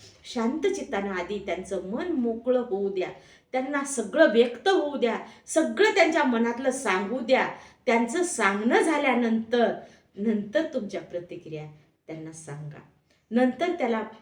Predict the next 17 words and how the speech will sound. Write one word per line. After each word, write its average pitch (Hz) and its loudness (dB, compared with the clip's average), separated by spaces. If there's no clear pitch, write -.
त्यांना 226 -2
प्रेमानं 277 -2
सहज 277 0
समजून 226 -2
तुमच्या 339 6
जीवनातला 294 2
इतिहास, 247 0
तुमच्या 277 2
जीवनातला 254 -2
संघर्ष, 233 -2
तुमच्या 277 2
आईवडिलांनी 302 8
त्या 339 6
लेकरासाठी 294 2
काय 220 0
काय 339 0
केलेलं, 254 0